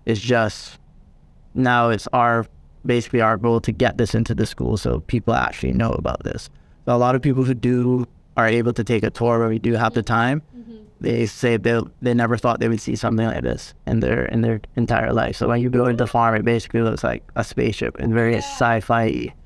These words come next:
Speaker 1: you know, very, very different. So it's just the educational part of it.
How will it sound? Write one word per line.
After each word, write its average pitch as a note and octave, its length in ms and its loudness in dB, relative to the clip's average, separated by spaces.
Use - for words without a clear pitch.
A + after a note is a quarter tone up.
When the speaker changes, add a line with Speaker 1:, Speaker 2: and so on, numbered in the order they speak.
Speaker 1:
you A#2+ 60 2
know, A2+ 140 2
very, A#2 260 0
very A#2+ 240 0
different. A2+ 460 -4
So A1+ 320 -4
it's A#2 140 2
just A#2+ 200 0
the - 160 0
educational A2+ 600 -2
part - 260 -4
of - 100 -12
it. - 60 -20